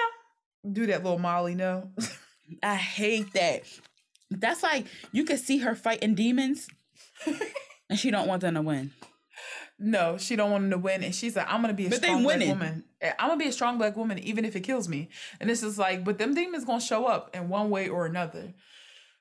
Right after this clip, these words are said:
Speaker 1: But, um,
Speaker 2: She just was being so irrational. Like, I'm just thinking about, like, what was it? The, what was the argument in the pool?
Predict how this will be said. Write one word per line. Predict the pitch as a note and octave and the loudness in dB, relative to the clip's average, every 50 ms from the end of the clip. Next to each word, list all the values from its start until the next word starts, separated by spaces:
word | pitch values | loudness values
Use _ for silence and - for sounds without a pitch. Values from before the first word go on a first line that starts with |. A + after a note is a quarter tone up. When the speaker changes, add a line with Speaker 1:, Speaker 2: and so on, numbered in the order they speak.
| _ _ - | _ _ -2
Speaker 1:
But, | G#3 G#3 G3+ | 0 0 2
um, | G3+ F#3 F3+ F3 E3+ | 2 2 0 0 2
Speaker 2:
She | E3+ F4+ G#4+ | 2 2 2
just | - C5+ B4+ A4 - | 2 2 0 0 -2
was | F4+ D4 A#3 | -4 -4 -2
being | A#3 D4+ C4+ A3+ A#3 | 0 0 0 0 -2
so | A#3+ - - - A3+ A3+ A#3+ B3 C4 C4+ C4+ C4 - - | -2 -4 -2 0 2 4 4 4 4 2 2 0 0 0
irrational. | F#3+ G3+ F#3+ F#3 F3 F3 F3 F3 F#3 G3 G#3+ A#3 A#3+ - - A3+ G3 F#3+ E3 C#3+ C3+ C3+ | 0 0 0 -2 -2 0 0 2 2 2 2 0 -2 -2 -4 -2 -2 0 0 0 0 2
Like, | B2+ C3+ C#3 B2+ - | 2 2 0 0 0
I'm | - G#3+ A#3+ | 0 0 0
just | A3+ - - | -2 -2 -4
thinking | A3 G#3 A#3 A#3+ | -4 -4 -2 -2
about, | A3 G3+ F#3+ F3+ E3+ F3 | 0 0 0 0 0 0
like, | F3 E3 D#3+ E3 - - - - - - - - _ - | 0 0 0 -2 -4 -10 -18 -18 -18 -18 -20 -18 _ -2
what | F#3 D#4 A4 C5 | 0 2 4 4
was | C5+ B4+ A4+ A4+ A4 | 2 2 2 0 0
it? | A4 | 0
The, | F4+ - - - | 0 0 0 0
what | - D#4 G#4 B4+ | 0 2 2 2
was | B4+ B4 | 2 2
the | - - - | 2 2 2
argument | D4+ E4+ F#4 F#4 F#4+ G4 G4 G4 F#4+ F4+ - - _ _ _ - | 2 2 0 0 -2 0 0 0 0 0 -4 -8 _ _ _ 0
in | - C4 C4 | 2 2 2
the | B3+ | 2
pool? | C4 D#4+ F4+ F4+ F#4 F#4 F4+ F4 | 2 2 2 4 4 4 2 0